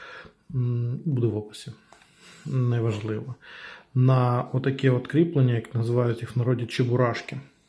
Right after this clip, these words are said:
Е, ось я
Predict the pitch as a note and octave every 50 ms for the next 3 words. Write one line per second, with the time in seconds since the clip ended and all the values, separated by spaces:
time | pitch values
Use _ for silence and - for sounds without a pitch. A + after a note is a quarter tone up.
0 | _ _ _ _ _ _ _ _ _ _ _ _ _ - - - - - - -
1 | - - - - - - - - _ _ - - C3 B2 B2 A#2+ A#2+ A#2+ A#2+ A#2+
2 | A#2+ - - _ _ _ _ _ _ _ _ _ _ _ - - C3 B2+ - -
3 | - - B2+